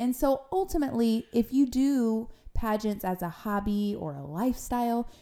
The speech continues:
you're not gonna win them all. You really, there's just, you don't. Um, if you look back, I love Sarah Rose Summers, who's a former Miss U S A. She competed, gosh, what was it,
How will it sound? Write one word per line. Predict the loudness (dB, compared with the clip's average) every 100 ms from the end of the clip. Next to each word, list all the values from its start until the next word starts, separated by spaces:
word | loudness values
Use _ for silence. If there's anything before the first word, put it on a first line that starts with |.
| -8
you're | 2 4
not | 6 6 4 2 -2 0
gonna | 2 2
win | 2 2 2 2
them | 0 -2 -4
all. | -4 -4 -6 -6 0
You | 2 2
really, | 2 2 2
there's | 2 0 0
just, | -2 -2 -4
you | 2 2
don't. | 2 0 0 0 0 -2 -2 -8 -10
Um, | -4 -2
if | -2 -2
you | -2
look | 0 0 0
back, | -2 0
I | -2
love | 0 2 2 2 0
Sarah | 0 2
Rose | 2 -2 -2
Summers, | 0 2 2 0 -2
who's | -4 -4
a |
former | -6 -4 -2 -2
Miss | -4 -6
U | -4 -4
S | -4 -4
A. | -2 0 -2 -6 -16 -20
She | -16 -2 0 0
competed, | 0 2 2 2 2 2 2 2 -2
gosh, | -6 -8 -8
what | -8 -8
was | -8
it, | -8